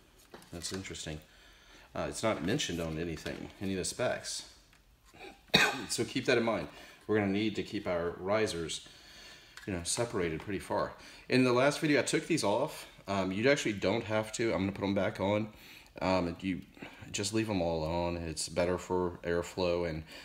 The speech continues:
make sure nothing gets, you know, any lint or dust gets in these. So you keep those on. Of course, take your sticker off. Now,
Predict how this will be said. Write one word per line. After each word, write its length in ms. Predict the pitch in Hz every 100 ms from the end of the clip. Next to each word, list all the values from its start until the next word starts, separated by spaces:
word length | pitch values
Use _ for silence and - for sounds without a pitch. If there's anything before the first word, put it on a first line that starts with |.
| -
make 140 | - 98
sure 140 | 104
nothing 360 | 95 87 92 87
gets, 420 | 87 90 - - -
you 100 | 98
know, 80 | 80
any 240 | 82 80 85
lint 440 | 95 87 90 82
or 80 | 78
dust 340 | 87 85 78 -
gets 180 | 73
in 160 | 82 82
these. 300 | 92 92 - - - - - -
So 140 | - 107
you 100 | 95
keep 300 | - 135 135
those 220 | 131 120
on. 240 | 110 139 - - - - - - - - - - - - - _ _ 107
Of 480 | 90 - - -
course, 240 | - 87 87
take 240 | - 78
your 60 | 110
sticker 400 | - 87 73 82
off. 360 | 98 - - - - - - - - - - - - - -
Now, 340 | 107 92 -